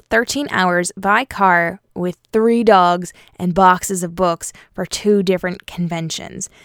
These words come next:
It was a lot, and we do it all the time when we are going to these different cons and events and summits.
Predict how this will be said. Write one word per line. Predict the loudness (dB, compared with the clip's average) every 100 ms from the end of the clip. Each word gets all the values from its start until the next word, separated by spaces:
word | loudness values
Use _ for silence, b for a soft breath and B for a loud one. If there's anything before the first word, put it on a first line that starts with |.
| b b _
It | -10
was | -2
a | 2
lot, | 4 2 0 -2 _ _ -2
and | 0 0
we | -2
do | -2
it | -4 -4 -2
all | -2 -2
the | -2
time | -2 -2 0
when | 0
we | -2 -2
are |
going | -4 -4 -6
to | -8
these | -12 -14
different | -12 -12
cons | -6 -4 -2 -4 B B _
and | -6
events | -6 -6 -8 -8
and | -8
summits. | -6 -6 -8 -16